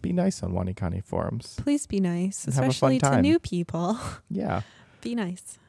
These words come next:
Speaker 1: Uh, speaking of nice,
Speaker 2: Oh.
Speaker 1: let's talk about the Learn Japanese subreddit, the nicest subreddit.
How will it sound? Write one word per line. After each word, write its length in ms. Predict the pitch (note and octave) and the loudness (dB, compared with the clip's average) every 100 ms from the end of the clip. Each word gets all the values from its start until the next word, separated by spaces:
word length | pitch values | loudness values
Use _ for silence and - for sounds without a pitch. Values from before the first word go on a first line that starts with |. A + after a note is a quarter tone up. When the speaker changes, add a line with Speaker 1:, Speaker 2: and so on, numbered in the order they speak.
| _ - | _ 4
Speaker 1:
Uh, 480 | A2 A2 A2+ A#2 A#2 - - _ | 8 10 10 8 6 -2 -20 _
speaking 420 | - - D#3+ A2 F2+ | -18 -4 0 2 2
of 140 | F2+ | 2
nice, 680 | F#2+ C3+ G#2+ A2+ - - - _ _ - - | 4 6 6 4 -2 -14 -20 _ _ -20 -4
Speaker 2:
Oh. 240 | F3+ - - | -4 -4 -8
Speaker 1:
let's 260 | - G3 - | 0 2 6
talk 260 | A2+ G#2 | 6 6
about 360 | B2 B2 C#3 - - | 8 10 10 8 -2
the 140 | C#3 D3 | 2 8
Learn 200 | E3 E3+ | 8 10
Japanese 460 | D#3 D#3 D#3+ F3 | 6 6 4 2
subreddit, 540 | - F#3+ F3 G2 F2+ - - _ - - - | 6 6 8 6 6 0 -8 _ -20 -20 0
the 80 | |
nicest 480 | G#2 A2+ - G#2 - | 4 4 4 2 2
subreddit. 440 | C#2+ D2 D2 A#1 | -2 2 0 0